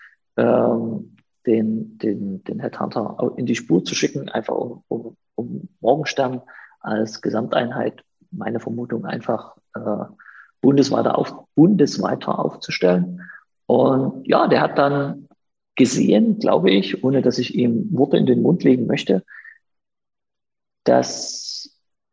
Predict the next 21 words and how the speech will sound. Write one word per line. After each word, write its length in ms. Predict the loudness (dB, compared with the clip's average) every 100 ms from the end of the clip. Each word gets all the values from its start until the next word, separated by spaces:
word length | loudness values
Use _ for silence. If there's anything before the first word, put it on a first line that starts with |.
| _
wir 240 | 2 4 6
beide 440 | 4 4 2 0
von 140 | -2 2
dem, 200 | 4 4
was 200 | 0 4
wir, 300 | 4 4 2
was 160 | 2
wir 120 | 2 4
tun, 340 | 6 6 6
wie 80 | 6
wir 100 | 4
denken, 320 | 4 4 2
wie 120 | 2
wir 80 | 2
arbeiten, 680 | 4 4 2 -2 -4 -6 -10 _ _ -2
glaube 200 | 2 2
ich, 80 |
ganz 180 | 0 0
gut 160 | 0 0
zusammenpassen 500 | 0 0 0 -2 -2
könnten. 440 | 0 -2 -4 -8